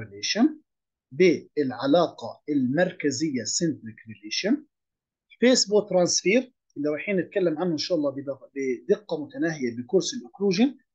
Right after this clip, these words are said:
و selection of artificial teeth. إذا كل هاي الأمور كي-، شو الأمور اللي إحنا بنعملها during jaw relation appointment؟ طيب. نبلش الحين في أول واحدة، establishing occlusal vertical dimension،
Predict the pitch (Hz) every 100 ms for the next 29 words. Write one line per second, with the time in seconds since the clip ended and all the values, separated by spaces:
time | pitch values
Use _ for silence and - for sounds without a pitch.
0 | _ _ _ 170 - 170 226 277 - 262
1 | 254 - 220 190 196 175 165 120 117 -
2 | _ _ _ _ 175 170 165 - 320 285
3 | 202 240 254 233 220 214 233 294 - _
4 | _ _ _ _ _ - 247 - - 247
5 | 208 214 214 190 208 - 190 170 226 190
6 | 143 160 240 240 226 185 143 156 226 220
7 | 151 151 190 - 220 - - 247 - _
8 | _ _ _ _ _ _ 120 - _ _
9 | _ - - _ 185 247 320 - 254 269
10 | 277 254 269 254 220 196 151 151 147 -
11 | 262 294 294 247 - 262 254 - - -
12 | 190 226 185 208 160 190 202 196 196 180
13 | 151 135 113 117 -